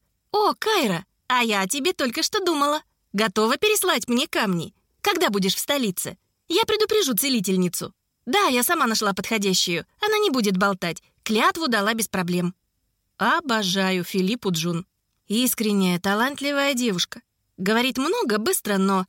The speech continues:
всё по делу. А какой она классный артефактор. Удивительно, что не самый популярный в столице. Впрочем, понять, почему к ней не стоят в очереди, можно. Слишком специфические творения.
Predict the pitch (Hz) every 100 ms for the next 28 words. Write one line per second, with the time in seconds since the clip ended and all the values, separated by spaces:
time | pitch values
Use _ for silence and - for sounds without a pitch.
0 | _ - - - 254 - 196 170 180 165
1 | 185 _ _ _ _ 170 170 180 - 190
2 | 240 214 180 180 - 190 208 202 190 180
3 | 170 - 175 165 214 - 139 - _ _
4 | _ _ - 220 214 254 277 247 220 208
5 | 196 - 220 208 240 269 320 320 311 320
6 | 294 226 214 - 262 220 170 - - _
7 | _ _ _ _ - 202 214 190 208 196
8 | - _ _ - 190 214 214 - 185 208
9 | 214 214 202 202 196 190 196 202 196 190
10 | 254 262 247 226 254 302 330 185 170 -
11 | _ _ _ - 254 285 294 277 277 -
12 | 269 294 262 339 208 - 208 185 190 240
13 | 247 185 165 139